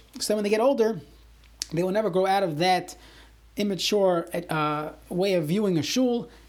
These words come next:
and they'll always think that shul is a playground. He says, as opposed to waiting until your children are much older, when they're older and more mature, then you finally bring them to shul,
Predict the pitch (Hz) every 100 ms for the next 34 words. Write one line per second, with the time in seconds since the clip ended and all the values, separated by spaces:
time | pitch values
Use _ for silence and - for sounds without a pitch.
0 | - 180 185 175 190 220 240 - 294 202
1 | 175 - 240 208 180 180 165 143 143 185
2 | 160 156 190 214 - 170 190 202 185 165
3 | 180 165 160 190 170 160 185 220 285 233
4 | 156 - - - - 151 165 240 247 185
5 | 208 202 180 208 151 247 262 - 214 240
6 | 294 220 165 233 226 185 165 - 262 208